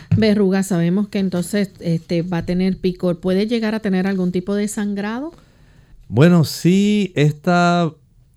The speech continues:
Speaker 2: este tipo de formación se lesionara,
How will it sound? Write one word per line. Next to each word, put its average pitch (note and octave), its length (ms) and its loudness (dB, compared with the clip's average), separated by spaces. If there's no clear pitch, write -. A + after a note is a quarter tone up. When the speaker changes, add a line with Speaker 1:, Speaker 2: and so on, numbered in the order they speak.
Speaker 2:
este C3 260 -2
tipo D#3+ 300 0
de D3 80 4
formación C3 800 -2
se - 260 -2
lesionara, A2 1300 -2